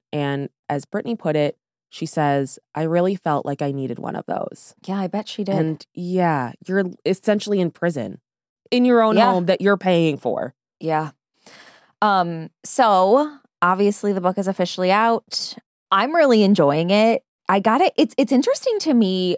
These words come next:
Speaker 2: Michelle Williams, especially sped up, <laughs> 'cause I'm listening to it sped up,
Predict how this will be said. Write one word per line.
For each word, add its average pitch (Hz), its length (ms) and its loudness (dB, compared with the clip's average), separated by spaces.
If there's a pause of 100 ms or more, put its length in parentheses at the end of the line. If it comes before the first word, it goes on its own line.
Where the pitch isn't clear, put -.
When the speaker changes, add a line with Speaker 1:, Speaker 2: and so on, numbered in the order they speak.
Speaker 2:
Michelle 226 440 2
Williams, 226 720 2
especially 196 480 -2
sped 165 380 0
up, 160 340 0
<laughs> - 60 -20
'cause 285 160 0
I'm 214 180 2
listening 196 360 -4
to 196 100 -4
it 190 120 -6
sped 185 200 0
up, 202 200 0